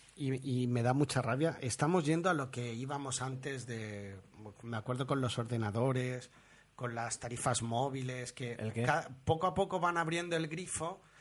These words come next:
Speaker 1: y te van cobrando extras cuando yo creo que en un futuro no muy lejano todo se va a ofrecer directamente y sin tener que
Speaker 2: Bueno,
Speaker 1: pagar cada vez más extras. Como
Speaker 2: llega Netflix y, y vamos a ver qué es lo que ocurre. Es verdad que Movistar se ha armado muy bien, eh, que por la
Speaker 1: La verdad
Speaker 2: oferta
Speaker 1: es
Speaker 2: que
Speaker 1: que
Speaker 2: yo tengo.
Speaker 1: sí, la verdad es que sí.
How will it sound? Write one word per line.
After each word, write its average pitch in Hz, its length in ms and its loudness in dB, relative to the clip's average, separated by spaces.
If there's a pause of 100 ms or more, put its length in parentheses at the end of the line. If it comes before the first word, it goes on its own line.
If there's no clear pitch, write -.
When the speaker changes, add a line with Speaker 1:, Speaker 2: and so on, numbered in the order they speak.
(100)
Speaker 1:
y 156 140 -6
te 156 100 0
van 156 160 0
cobrando 170 400 2
extras 165 440 -4
cuando 139 440 -2
yo 156 200 -2
creo 175 200 -2
que 139 80 0
en 143 80 2
un 165 80 2
futuro 160 400 0
no 147 100 2
muy 156 120 2
lejano 160 400 2
todo 170 380 0
se - 120 -4
va 151 100 2
a 156 40 4
ofrecer 143 540 -2
directamente 131 720 -4
y 151 80 -4
sin 135 200 -6
tener 160 240 -8
que 139 120 -6
Speaker 2:
Bueno, 180 240 4
Speaker 1:
pagar 156 140 0 (380)
cada 151 180 6
vez 156 120 -2
más 151 280 0
extras. - 500 -10
Como 123 260 0
Speaker 2:
llega 180 220 8
Netflix 233 840 0
y, 131 340 0
y 131 140 2
vamos 139 260 2
a 151 60 6
ver 147 120 4
qué 147 80 0
es 143 60 2
lo 151 80 4
que 165 80 -2
ocurre. 226 440 2
Es 131 180 2
verdad 165 280 6
que 131 100 2
Movistar 120 500 4
se - 200 -2
ha 90 60 -2
armado 117 340 4
muy 139 160 4
bien, 180 280 4 (180)
eh, 92 260 -10
que 98 100 -8
por - 160 -2
la 139 80 6
Speaker 1:
La - 40 4
verdad 135 140 6
Speaker 2:
oferta 127 180 6
Speaker 1:
es - 80 6
Speaker 2:
que 175 60 8
Speaker 1:
que - 0 -
Speaker 2:
yo 185 80 4
tengo. 214 120 4
Speaker 1:
sí, - 40 -2
la 113 80 2
verdad 107 140 2
es - 80 -6
que 131 120 2
sí. 85 220 -6